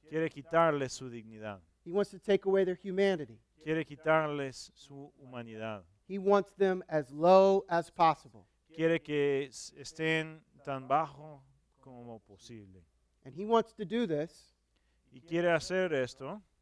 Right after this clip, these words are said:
Speaker 2: to this one town
Speaker 1: a, a este pueblo en particular
Speaker 2: so all Israel will fear him.
Speaker 1: para que todo Israel le teme a, a, a él,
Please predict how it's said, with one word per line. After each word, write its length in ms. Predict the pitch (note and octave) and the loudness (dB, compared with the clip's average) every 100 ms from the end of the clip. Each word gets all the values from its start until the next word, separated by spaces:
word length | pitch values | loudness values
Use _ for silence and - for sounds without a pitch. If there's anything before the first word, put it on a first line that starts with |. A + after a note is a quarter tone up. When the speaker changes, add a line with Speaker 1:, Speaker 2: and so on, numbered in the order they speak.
| - | -14
Speaker 2:
to 80 | D3 | -6
this 200 | F#3+ E3+ | -6 -2
one 240 | G3 G#3+ | 0 0
town 480 | - C4+ F3+ C3 G#3+ _ _ _ | 0 0 0 -2 -12 _ _ _
Speaker 1:
a, 240 | C3 C3+ C#3+ | -2 0 0
a 360 | - C#3+ C#3+ | -2 -8 -6
este 220 | C#3 - | -8 -10
pueblo 580 | C3+ E3+ F3 D3 C#3 D#3+ | -10 0 4 4 2 -4
en 80 | E3 | -4
particular 720 | C3+ A#2 A#2+ B2 B2 A2+ F3+ F#3+ _ _ _ | -8 -10 -14 -12 -4 -4 -4 -10 _ _ _
Speaker 2:
so 320 | - E3 D3+ - | -10 -6 -4 2
all 340 | F#3+ G#3 G#3 | 6 6 6
Israel 420 | G3+ G#3 D#3 E3 D#3 | 4 4 2 -6 -6
will 120 | D#3+ | -8
fear 260 | - F3 | -2 -2
him. 140 | C3+ A#2 _ _ - | -2 -10 _ _ -12
Speaker 1:
para 220 | C3+ C3+ C3 | -4 -4 -4
que 140 | C3+ | -10
todo 460 | - F#3+ F#3+ F#3+ F3+ | -6 -2 0 0 -2
Israel 640 | D3+ E3 D3+ C#3 D3 D#3+ D3 | 0 2 4 4 2 -2 -12
le 180 | C3+ | -12
teme 540 | B2+ F3 E3+ C3+ A#2+ A#2+ _ | -8 -4 -4 -6 -12 -16 _
a, 340 | B2 A2+ A2+ A2 _ _ | -16 -14 -14 -16 _ _
a, 540 | A#2 A2 G#2+ G#2+ G#2+ G#2 _ A2 | -14 -12 -12 -14 -18 -20 _ -12
a 120 | C3 | -8
él, 120 | F#3 | -8